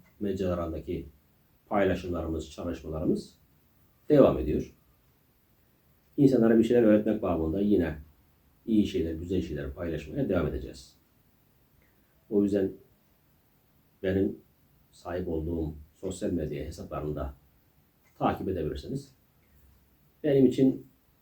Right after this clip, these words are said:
bu saatten sonra sizden gelecek olan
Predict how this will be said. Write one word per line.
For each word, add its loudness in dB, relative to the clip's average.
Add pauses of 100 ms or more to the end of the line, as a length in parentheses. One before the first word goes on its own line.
(2500)
bu -2
saatten -4
sonra -2 (360)
sizden 0
gelecek -2
olan -6